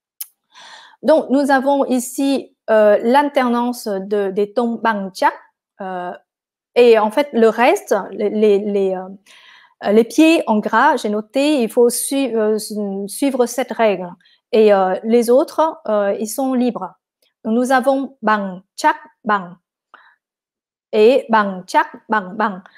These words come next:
Maintenant, je vous lis en vietnamien pour vous faire, euh, distinguer, euh, les deux groupes, ces deux groupes d'intonation. Donc, le groupe, euh, euh,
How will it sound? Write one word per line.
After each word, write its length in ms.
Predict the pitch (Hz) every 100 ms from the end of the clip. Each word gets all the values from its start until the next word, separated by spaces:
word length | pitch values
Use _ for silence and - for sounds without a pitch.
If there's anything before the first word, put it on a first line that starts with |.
| _ _ _ -
Maintenant, 300 | 233 254 320
je 100 | 269
vous 140 | 254
lis 200 | 277 320
en 120 | 254
vietnamien 540 | 233 277 269 262 285 294
pour 160 | 254
vous 100 | 214
faire, 260 | 208 254 233
euh, 120 | 220
distinguer, 720 | 202 277 - 269 240 269 269 240
euh, 160 | 190
les 200 | 208 233
deux 280 | 220 254 254
groupes, 320 | 214 269 311
ces 200 | - 247
deux 240 | 202 262 254
groupes 300 | 240 302 -
d'intonation. 600 | 233 233 233 - 196 190 _
Donc, 200 | 233 202 202
le 160 | 208
groupe, 300 | 202 254 294 220
euh, 400 | 196 190 185 180 196 _ - - _
euh, 80 | -